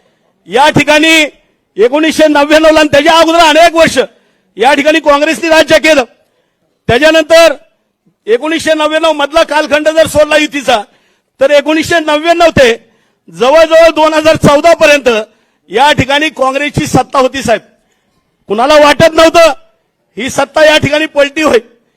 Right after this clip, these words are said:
ही सत्ता जाईल असं कुणाला वाटत नव्हतं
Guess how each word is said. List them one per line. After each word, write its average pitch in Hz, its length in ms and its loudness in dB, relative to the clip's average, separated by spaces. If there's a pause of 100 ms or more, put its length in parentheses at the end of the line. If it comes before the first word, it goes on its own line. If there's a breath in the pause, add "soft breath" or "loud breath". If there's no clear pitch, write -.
(260)
ही 254 120 -6
सत्ता 302 420 0
जाईल 320 260 2
असं 320 220 2
कुणाला 311 360 2
वाटत 311 360 2
नव्हतं 277 260 0